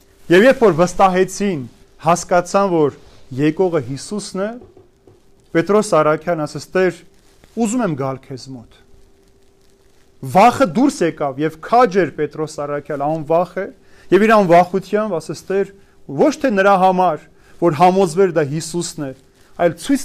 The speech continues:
տալու մեզ, ով որ վստահում է Հիսուսին,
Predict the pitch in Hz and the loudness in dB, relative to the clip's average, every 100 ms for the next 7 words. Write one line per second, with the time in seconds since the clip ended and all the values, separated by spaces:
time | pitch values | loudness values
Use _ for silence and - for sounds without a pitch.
0 | - - 196 185 202 175 - - - _ | 4 4 4 2 2 2 -2 -12 -18 _
1 | _ _ - 175 180 131 143 - 160 151 | _ _ -2 0 0 -2 -6 -4 -2 -2
2 | 196 214 160 156 - 156 - 156 139 | -4 -4 -4 -6 -8 -10 -10 -12 -14